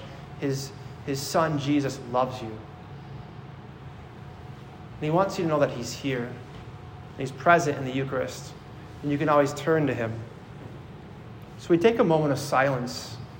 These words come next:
We turn off the world. We turn off our fears. And we pause. And we place it all on the altar so we can enter or even re-enter into covenant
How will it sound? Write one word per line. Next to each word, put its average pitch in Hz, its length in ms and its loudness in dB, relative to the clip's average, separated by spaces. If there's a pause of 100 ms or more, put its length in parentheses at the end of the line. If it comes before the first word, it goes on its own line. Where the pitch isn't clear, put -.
(340)
We 143 80 -2
turn 208 240 6
off 220 220 8
the 214 60 4
world. 127 400 6
We 131 60 2
turn 170 240 4
off 190 160 4
our 190 80 6
fears. 131 600 0 (760)
And 147 180 4
we 139 100 4
pause. 127 800 4 (1500)
And 151 80 2
we - 20 0
place 180 400 4
it 170 160 0
all 147 380 8
on 135 220 4
the 131 60 2
altar 151 520 2 (800)
so - 160 -2
we 160 60 4
can 156 320 2
enter 208 520 4
or 151 180 8
even 143 380 2
re-enter 147 640 2
into 139 280 -2
covenant 123 640 2